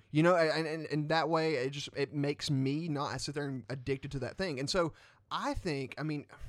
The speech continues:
just looking at social media in this light, just quick testimony. The twenty sixteen election raked me through the coals because I'm gonna be real with you.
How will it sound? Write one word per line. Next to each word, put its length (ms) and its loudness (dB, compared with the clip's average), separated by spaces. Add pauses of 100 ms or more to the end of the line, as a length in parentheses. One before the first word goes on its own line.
(140)
just 260 -10
looking 420 -2
at 100 -2
social 280 -4
media 280 -4
in 120 -6
this 220 -6
light, 340 -2 (540)
just 180 -4 (400)
quick 240 2
testimony. 600 -2 (500)
The 60 0
twenty 360 2
sixteen 380 -2
election 560 -2 (100)
raked 520 0
me 180 -2
through 220 -4
the 80 -6
coals 560 -8 (400)
because 360 2
I'm 120 0
gonna 120 4
be 100 2
real 200 4
with 160 -2
you. 140 -2